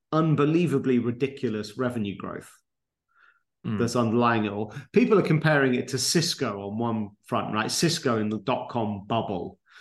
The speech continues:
Speaker 1: had this massive share price explosion that was also a valuation explosion because there was no revenue growth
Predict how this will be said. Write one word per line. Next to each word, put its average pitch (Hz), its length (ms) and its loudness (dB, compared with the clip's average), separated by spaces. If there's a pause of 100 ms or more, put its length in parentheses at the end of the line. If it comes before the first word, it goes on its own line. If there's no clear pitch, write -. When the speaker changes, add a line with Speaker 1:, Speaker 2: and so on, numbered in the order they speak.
(280)
Speaker 1:
had 113 220 -2
this 120 240 0
massive 156 760 2
share 135 300 0
price 110 340 -4
explosion 107 760 -4 (420)
that 156 200 2
was 156 200 6
also 151 420 6
a 123 80 2
valuation 131 720 2
explosion 107 720 -6
because 127 320 0
there 139 100 2
was 123 140 2
no 135 180 4
revenue 131 520 2
growth 98 360 -6